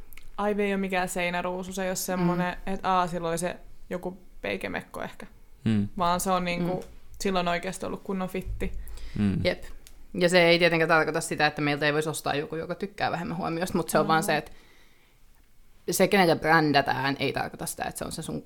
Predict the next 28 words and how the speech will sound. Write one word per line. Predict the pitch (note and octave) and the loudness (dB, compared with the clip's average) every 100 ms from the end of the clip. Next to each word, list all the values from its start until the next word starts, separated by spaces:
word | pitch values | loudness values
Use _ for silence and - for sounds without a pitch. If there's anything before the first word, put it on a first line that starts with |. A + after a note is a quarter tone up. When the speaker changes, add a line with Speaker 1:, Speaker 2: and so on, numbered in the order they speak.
| - | -12
Speaker 2:
kohde | - - - - - - | -10 -8 -6 -8 -10 -20
Speaker 3:
Mm, | - - - A#2+ | -20 -20 -2 2
mm. | |
Speaker 2:
ostaja. | A#2 A2+ A2+ - - - - | 2 2 0 0 -6 -18 -2
Speaker 3:
Mm. | A2 | 2
Speaker 2:
Mut | G#2 | 4
se | D3 | 2
on | |
se | D#3 | 0
kohde | - D3+ D#3 | -4 -2 -2
yleisö, | C3 - - - | -2 -4 -6 -6
se | C#3+ | -4
on | E3 | -4
se | D#3 | -2
linja, | D#3+ D#3 C#3+ | 2 2 0
mikä | C#3 C#3+ F#3+ | -4 -6 -8
sulla | - - | -6 -8
on. | G3 - - - - | -8 -10 -16 -18 -2
Ja | E3 | 2
se | D#3+ | 4
on | E3 | 4
se, | E3 | 4
mikä | D3 C#3+ C#3 | 2 2 -2
meillä | C#3+ C3+ B2 | -2 -2 -2
on | C3+ - - | -2 -4 -4
linja | D3 B2+ C#3+ | -2 0 2
kaikessa. | E3 C#3+ C3 F#3+ - G3 - - - | 4 4 2 -6 -6 -8 -10 -20 -4
Että | D3+ D3 - C#3+ - | -2 -2 0 0 0